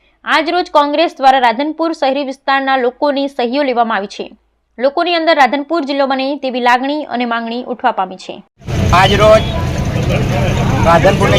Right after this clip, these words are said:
Speaker 2: જિલ્લો બનાવવા માટે મારો જિલ્લો રાધનપુર જિલ્લો આ સૂત્ર સાથે રાધનપુર વિસ્તારની પ્રજા રાધનપુર જિલ્લો બને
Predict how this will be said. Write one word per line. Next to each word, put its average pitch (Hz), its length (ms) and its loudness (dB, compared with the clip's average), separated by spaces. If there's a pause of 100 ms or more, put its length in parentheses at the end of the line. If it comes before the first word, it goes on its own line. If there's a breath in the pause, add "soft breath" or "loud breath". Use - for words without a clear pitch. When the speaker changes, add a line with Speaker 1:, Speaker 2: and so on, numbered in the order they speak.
Speaker 2:
જિલ્લો 185 260 6
બનાવવા 196 340 4
માટે 196 220 4 (800)
મારો 180 240 6 (100)
જિલ્લો 190 240 4 (300)
રાધનપુર 190 500 2
જિલ્લો 190 220 4 (1200)
આ 185 60 6 (140)
સૂત્ર 185 380 0
સાથે 185 280 4 (680)
રાધનપુર 185 460 2
વિસ્તારની 190 440 2
પ્રજા 185 320 4 (600)
રાધનપુર 185 460 2
જિલ્લો 185 200 2
બને 180 260 2